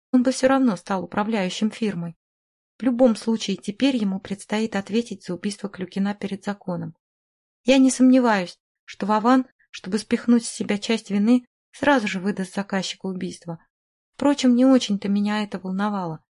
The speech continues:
Мне хотелось до конца разобраться в обстоятельствах,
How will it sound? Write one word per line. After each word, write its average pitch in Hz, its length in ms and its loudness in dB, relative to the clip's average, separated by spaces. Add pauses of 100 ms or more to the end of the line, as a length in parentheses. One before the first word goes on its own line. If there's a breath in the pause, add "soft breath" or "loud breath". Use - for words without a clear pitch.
(360)
Мне 196 120 -4
хотелось 240 460 -2
до - 80 -4
конца 240 400 0
разобраться 196 580 -4
в 170 60 -8
обстоятельствах, 202 920 -8